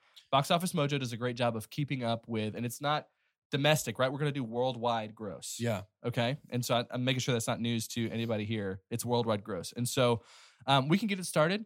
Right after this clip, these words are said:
Speaker 1: If some certain things come up, we can start explaining the rules even more, um, on some of that. But we'd love for you guys to follow along. Maybe pick a team that you'd like. Let's see what it,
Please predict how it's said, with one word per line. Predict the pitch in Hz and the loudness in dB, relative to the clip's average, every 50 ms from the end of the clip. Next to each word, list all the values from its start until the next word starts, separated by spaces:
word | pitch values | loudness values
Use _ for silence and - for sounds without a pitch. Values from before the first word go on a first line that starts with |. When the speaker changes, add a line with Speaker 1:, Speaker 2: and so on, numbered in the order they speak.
| - _ _ | -10 _ _
Speaker 1:
If | - 139 131 | 0 0 2
some | - 160 135 127 | 2 2 0 2
certain | - 165 156 147 156 | 2 2 2 2 2
things | 156 160 160 - | 0 -2 -2 -2
come | - 151 131 135 | -2 0 2 2
up, | 147 160 - - | 2 2 0 0
we | 139 135 | -2 0
can | - 139 127 - - | 0 -2 -4 -6 -8
start | - - - 151 139 135 127 - _ _ - | -6 0 4 4 6 4 4 0 _ _ -6
explaining | 123 - - - 139 143 151 147 | -6 -4 0 2 2 2 2 0
the | 135 | -2
rules | 117 123 131 143 135 123 113 | -2 -2 0 0 0 0 0
even | 127 143 143 139 123 117 | 0 0 2 2 2 2
more, | 110 110 110 120 160 262 - _ _ _ _ _ _ _ _ _ _ | 2 2 2 2 2 0 -2 _ _ _ _ _ _ _ _ _ _
um, | - 117 113 113 110 110 107 - | 2 4 6 6 4 4 2 0
on | 127 123 | 0 0
some | 123 - 147 143 | 0 0 0 2
of | 147 147 | 4 4
that. | 151 151 - 135 | 4 2 2 2
But | 135 113 | 2 2
we'd | 131 139 131 127 | 2 2 2 4
love | 131 139 139 | 2 2 2
for | - | 2
you | 151 143 147 | 0 0 2
guys | 151 147 147 143 | 2 2 2 2
to | - 131 | 0 0
follow | - 131 127 131 123 117 | 2 4 4 6 6 4
along. | 113 113 131 165 165 | 6 4 4 4 2
Maybe | 151 131 127 127 | 0 -2 -2 -2
pick | - 143 131 127 | -4 -4 -6 -6
a | 113 | -6
team | - - 131 131 143 147 | -2 0 2 2 2 2
that | 123 - - | 0 0 0
you'd | 135 127 117 | 0 0 2
like. | 110 113 143 180 - - - - | 4 4 2 2 0 -6 0 0
Let's | 147 139 - | 0 2 2
see | - 156 | 2 2
what | 147 147 143 | 4 4 2
it, | - | 0